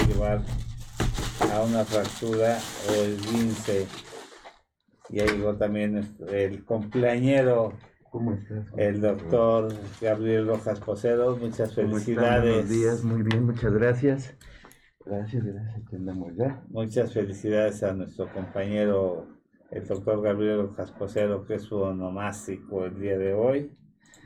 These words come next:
Speaker 1: ¿Y
Speaker 2: Sí.
Speaker 1: cuáles son los movimientos que pueden llevar a una fractura? Pues, eh, un movimiento no lleva a la fractura. Normalmente vemos a los, eh, ancianos o a los pacientes de la tercera edad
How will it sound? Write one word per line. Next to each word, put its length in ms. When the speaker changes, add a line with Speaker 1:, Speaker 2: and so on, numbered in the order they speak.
Speaker 1:
¿Y 600
Speaker 2:
Sí. 160
Speaker 1:
cuáles 240
son 160
los 160
movimientos 420
que 140
pueden 240
llevar 320
a 100
una 260
fractura? 720
Pues, 520
eh, 480
un 160
movimiento 760
no 140
lleva 500
a 60
la 140
fractura. 560
Normalmente 1000
vemos 420
a 100
los, 760
eh, 480
ancianos 840
o 120
a 40
los 200
pacientes 500
de 160
la 220
tercera 420
edad 360